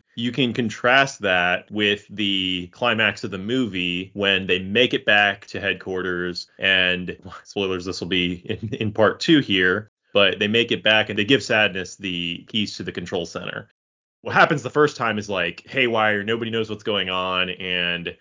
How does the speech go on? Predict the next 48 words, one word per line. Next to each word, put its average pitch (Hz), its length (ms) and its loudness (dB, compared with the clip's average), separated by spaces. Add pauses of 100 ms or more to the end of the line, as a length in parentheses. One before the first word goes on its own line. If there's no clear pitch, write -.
the - 80 -12
dissatisfaction 117 960 0
is 90 100 -8
palpable, 147 720 -2 (160)
but 123 100 -6
there 127 140 4
is 104 100 -2
no 117 240 2
solution 120 480 -2
in 110 120 -4
place. 98 360 2
There's 92 140 -8
nothing 110 320 -2
going 104 240 0
on 98 220 -2
there. 92 180 2
And 98 160 -2
then 101 160 -2
the, 104 320 0
the 110 140 2
actual 123 380 2
paying 127 420 -2
of 110 160 -6
the 110 80 -12
cost - 560 0
part 104 200 0
of 92 100 -10
the 98 80 -6
limit 131 300 -2
break 92 440 -2 (180)
is 131 260 2
at 123 180 2
the 117 120 0
end 123 140 2
of 107 100 -4
the 104 80 -6
movie 104 420 -2
when 104 380 2
Sadness 107 420 0
is 95 100 -8
able 92 200 -4
to 95 100 -10
take 117 200 -4
over 107 220 -2
the 95 100 -4
controls 117 520 -4
there. 90 340 -2
So 101 440 0